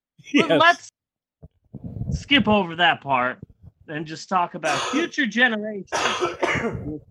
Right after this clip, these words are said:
Speaker 2: study the coronavirus pandemic the same way that people now study the Black Plague or the Dust Bowl,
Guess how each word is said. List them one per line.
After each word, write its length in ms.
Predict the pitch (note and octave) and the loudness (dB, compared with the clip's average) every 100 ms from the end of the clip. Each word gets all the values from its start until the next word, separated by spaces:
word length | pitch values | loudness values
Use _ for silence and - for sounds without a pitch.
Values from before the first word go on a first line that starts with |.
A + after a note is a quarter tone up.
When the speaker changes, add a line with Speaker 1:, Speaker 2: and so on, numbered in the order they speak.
| - | -8
Speaker 2:
study 360 | G#3 G#3+ F3+ - - - - - - | -6 -4 -4 -2 -2 -2 -8 -18 -12
the 120 | D3 | -12
coronavirus 1120 | - F#3 F#3+ A#3 A3+ G3 F#3+ G3+ F#3+ F#3 - - | -6 -4 0 0 0 -2 0 0 0 -4 -6 -8
pandemic 720 | E3+ D#3+ C#3+ C#3+ C#3 C3 - _ _ _ _ _ _ _ _ C#3 | -6 -4 -2 -2 -2 -6 -8 _ _ _ _ _ _ _ _ -12
the 100 | D3 | -10
same 460 | - B3 C4 A#3+ | -4 -2 0 2
way 200 | G3+ F#3+ | 2 0
that 200 | F#3 F3 | -4 -6
people 260 | A3 G#3+ G#3 | -6 -4 -4
now 300 | G#3 G#3 G#3+ | -2 -2 -2
study 540 | G#3+ G3+ F#3+ F#3+ G3+ | -6 -6 -4 -4 -4
the 140 | F#3+ F#3+ | -6 -8
Black 460 | G#3 B3+ B3+ G#3+ | -4 -2 -2 -4
Plague 640 | - B3 A#3 G#3+ F#3 D3+ | -6 2 4 4 0 -2
or 180 | D#3 E3 | -2 -2
the 140 | D#3 D#3+ | -2 -8
Dust 580 | D3 G#3+ G#3+ G3 - | -4 2 2 0 -10
Bowl, 480 | D3 D#3 C#3+ A#2+ G#2 | -2 0 2 0 -2